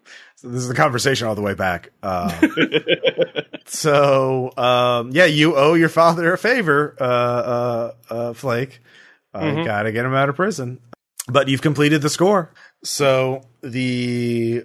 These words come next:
Speaker 1: um, they were gonna pay you for it, so they pay you six coins. Um, uh, that is to say, uh, Grip and, you know, your mutual friend.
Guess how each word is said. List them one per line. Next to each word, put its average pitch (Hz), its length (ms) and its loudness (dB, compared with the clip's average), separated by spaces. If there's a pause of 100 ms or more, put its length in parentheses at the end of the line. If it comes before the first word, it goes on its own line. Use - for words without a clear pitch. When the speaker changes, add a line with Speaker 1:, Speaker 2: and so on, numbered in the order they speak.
Speaker 1:
um, 107 520 0
they 139 200 0
were 175 180 4
gonna 160 180 4
pay 190 180 2
you 135 140 4
for 120 260 2
it, - 80 -4
so 135 80 -4
they 123 140 0
pay 131 160 2
you 127 120 2
six - 280 -2
coins. 135 540 0 (140)
Um, 95 540 0 (200)
uh, 95 240 0
that 101 160 2
is 101 200 -2
to 104 100 -8
say, 98 520 -2
uh, 101 280 0
Grip 113 460 -2 (580)
and, 95 640 -2 (520)
you 98 140 -6
know, 92 120 -2
your 98 240 -2
mutual 110 460 0
friend. 113 400 2